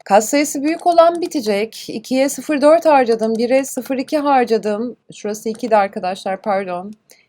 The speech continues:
İkiye sıfır virgül dört oluşturdum. Bu bitti. Bundan sıfır iki kaldı ve bundan sıfır virgül dört oluştu. Şimdi geri dönüyorum. Bana diyor ki tepkimeye girene sekiz nokta sekiz gram karbondioksit oluşuyor. Kaç mol oluşuyor? Sıfır iki mol.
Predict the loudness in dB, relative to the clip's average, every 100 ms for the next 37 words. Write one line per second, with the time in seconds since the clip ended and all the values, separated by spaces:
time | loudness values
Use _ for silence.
0 | _ _ -8 -6 0 4 6 4 0 -6
1 | -8 -4 -2 -2 -2 -2 0 2 2 2
2 | -2 -2 -4 -10 -10 -8 -6 -4 -6 -8
3 | -12 -2 0 0 -4 -8 -8 -6 -6 -6
4 | -8 -6 0 0 0 -2 -2 0 0 -2
5 | -4 -4 -2 -2 -2 -2 -2 -4 -12 -14
6 | -20 -14 -10 -4 -4 -4 -6 -8 -4 0
7 | 2 0 -4 -4 -4 -4 -6 -6 -4 -4
8 | -2 -2 -4 -6 -6 -6 -6 -6 -6 -6
9 | -4 -2 -2 2 2 2 -2 0 -2 -4
10 | -10 -10 -10 -12 -6 -6 -6 -8 -8 -12
11 | -10 -10 -8 -14 -16 -16 -14 -14